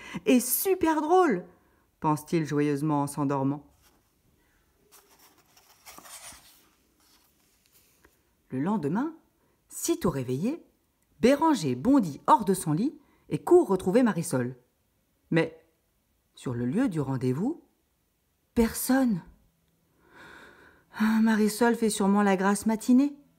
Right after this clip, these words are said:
pense Béranger. « Elle va bientôt arriver. » Le scarabée attend longtemps, très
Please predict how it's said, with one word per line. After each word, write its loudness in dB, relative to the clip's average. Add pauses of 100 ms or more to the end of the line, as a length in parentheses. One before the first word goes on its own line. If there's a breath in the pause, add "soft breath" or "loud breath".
pense -2
Béranger. « -4 (360)
Elle 0
va 6
bientôt 2
arriver. » -2 (1700)
Le -12
scarabée -4
attend -6 (560)
longtemps, -2 (1200)
très 2